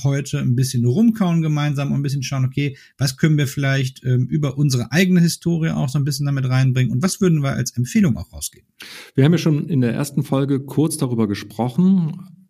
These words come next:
Speaker 2: Ich kann von mir selber sagen, es hat alles damit angefangen, dass ich mir Web-Analytics-Daten angeguckt habe, also, äh, so Website-Traffic angeschaut habe für die Karriereseite, für die ich verantwortlich war,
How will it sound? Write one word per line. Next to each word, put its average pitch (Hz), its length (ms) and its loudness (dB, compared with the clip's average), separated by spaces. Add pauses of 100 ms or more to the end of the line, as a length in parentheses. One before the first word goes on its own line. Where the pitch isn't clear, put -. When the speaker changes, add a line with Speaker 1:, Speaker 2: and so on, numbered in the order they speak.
Speaker 2:
Ich - 160 -4
kann 123 160 2
von 123 140 2
mir 107 120 4
selber 135 300 2
sagen, 151 460 0
es - 120 -4
hat 120 120 -2
alles 113 240 -2
damit 117 220 0
angefangen, 107 600 0
dass 98 180 -2
ich 101 200 -4
mir 101 360 2 (440)
Web-Analytics-Daten 101 1200 0
angeguckt 123 560 -2
habe, 175 480 2
also, 92 560 0
äh, 85 220 -4
so 87 200 -4
Website-Traffic 90 1040 -4
angeschaut 104 600 0
habe 123 280 0
für - 120 -8
die 107 100 -2
Karriereseite, 104 720 0
für - 140 -2
die 127 100 0
ich 123 160 -4
verantwortlich 135 720 -2
war, 143 320 0